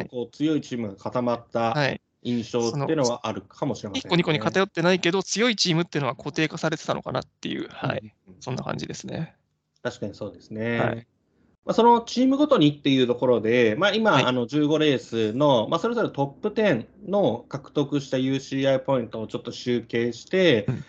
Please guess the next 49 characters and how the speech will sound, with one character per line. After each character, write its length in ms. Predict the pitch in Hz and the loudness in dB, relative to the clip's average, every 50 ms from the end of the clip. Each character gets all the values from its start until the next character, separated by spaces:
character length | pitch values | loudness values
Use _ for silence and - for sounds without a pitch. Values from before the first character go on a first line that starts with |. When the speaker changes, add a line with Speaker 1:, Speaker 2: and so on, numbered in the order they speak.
| - | -14
Speaker 2:
う 40 | - - | -12 -4
ん。 20 | |
Speaker 1:
え 320 | - 139 143 139 135 131 135 | 0 4 4 4 4 4 2
ー、 80 | - 143 | 2 2
表 120 | 135 131 | 2 2
に 160 | 135 131 123 | 0 0 0
ま 100 | 107 127 | -2 -2
と 140 | 127 - 135 | -2 -2 0
め 100 | 135 131 | 0 0
た 220 | 131 139 135 131 127 | 2 2 2 2 4
も 100 | 139 143 | 4 4
の 60 | 151 | 4
も 100 | 139 107 | 2 0
で 80 | 104 107 | 0 -4
す 140 | - - 120 | -6 -2 0
ね、 180 | 120 120 123 - | 0 0 0 -2
え 100 | 110 110 | -4 -4
ー、 40 | 107 | -4
そ 100 | - 117 | -4 -4
の 80 | 110 | -2
ブ 80 | 101 117 | 0 0
ロ 100 | 113 107 | 0 0
グ 100 | 98 110 | 0 -2
に 120 | 110 107 | -2 -2
載 100 | 107 104 | -2 -4
せ 60 | - - | -4 -4
さ 140 | 123 110 | -4 -4
せ 60 | - - | -4 -4
て 100 | - 113 | -6 -6
い 60 | 107 | -4
た 100 | 117 110 | -2 -2
だ 100 | 113 110 | -2 -2
い 80 | 107 | -2
て 80 | - 117 | -2 0
る 100 | 113 110 | 0 0
ん 60 | 101 | -2
で 100 | 98 101 | -2 -6
す 80 | 101 - | -8 -6
け 80 | - | -4
ど 60 | 107 110 | -2 2
も、 20 | |
Speaker 2:
は 80 | 143 135 | 2 2
い。 40 | |
Speaker 1:
ま 80 | 120 120 - | 2 2 0
あ、 40 | - | 0
そ 80 | - 220 | 0 2
れ 80 | 214 | 2
で 60 | 214 208 | 4 4
ね、 180 | 214 208 208 | 4 4 2